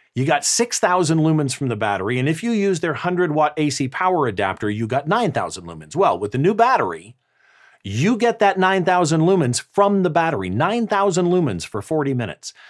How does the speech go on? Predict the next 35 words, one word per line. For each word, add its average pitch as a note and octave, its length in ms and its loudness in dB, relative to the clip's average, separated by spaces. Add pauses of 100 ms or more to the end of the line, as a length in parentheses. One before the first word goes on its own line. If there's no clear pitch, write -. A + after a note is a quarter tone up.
(160)
six - 380 -4
thousand G3 400 4
lumens E3 500 2
for D#3+ 240 -2
an C#3 60 -2
hour A#2+ 240 -2
and G2+ 80 -4
a F#2+ 60 -8
quarter, B2+ 400 -4 (280)
and E3 140 0
about G#3+ 240 0
three G3+ 220 0
thousand E3 340 2
lumens C3+ 380 -2
for B2+ 120 -8
two A#2 220 -6
and G#2+ 80 -4
a G2 60 -8
half G#2 280 -8
hours. D#2+ 380 -10
If F3+ 240 0
you A3 140 0
go G#3 180 4
to G3 80 4
digital E3+ 400 2
burst A3 400 0
mode, G#2 380 -2 (320)
you C3 100 0
get F3 160 0
more D3+ 420 2
power F#3+ 440 2
from D#3+ 180 -4
digital A#2+ 380 -2
burst F2+ 340 -6
mode, F#2+ 340 -6